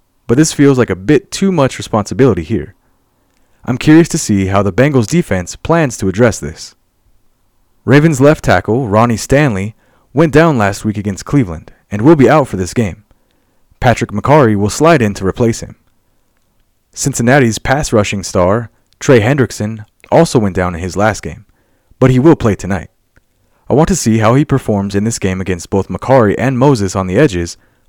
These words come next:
but also Lamar Jackson on his feet. On the outside,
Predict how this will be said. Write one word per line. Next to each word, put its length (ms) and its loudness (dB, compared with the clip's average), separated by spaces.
but 80 0
also 260 4
Lamar 320 0
Jackson 420 -2
on 120 -8
his 160 -14
feet. 240 -4
On 160 -4
the 100 0
outside, 460 0